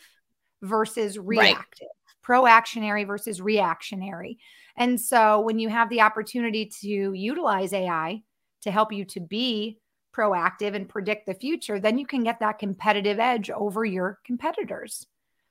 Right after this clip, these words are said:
Speaker 1: Hey, uh, Pam, we've got a new visitor who wanted to chime in. Also joining us from Brazil today, Flavio, welcome to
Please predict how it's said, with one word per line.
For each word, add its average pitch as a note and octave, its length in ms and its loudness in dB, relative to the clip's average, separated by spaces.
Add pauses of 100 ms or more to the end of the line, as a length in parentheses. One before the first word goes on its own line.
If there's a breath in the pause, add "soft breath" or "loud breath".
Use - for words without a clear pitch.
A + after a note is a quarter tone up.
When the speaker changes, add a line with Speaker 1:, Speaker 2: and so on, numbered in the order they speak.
(260)
Speaker 1:
Hey, D#4+ 220 0
uh, C4 260 10
Pam, F#4 300 2
we've C4 140 -2
got B3 160 6
a A#3 60 4
new A#3+ 300 0
visitor A3 480 2
who B3 140 -2
wanted G#3+ 300 0
to A#3+ 80 -4
chime G#3 360 0
in. A3 280 -4 (300)
Also D4+ 340 4
joining A3+ 360 -2
us A3 140 -4
from A3+ 200 0
Brazil A#3+ 400 -2
today, A3+ 380 -2 (100)
Flavio, C4 540 2
welcome B3 440 0
to B3+ 240 -4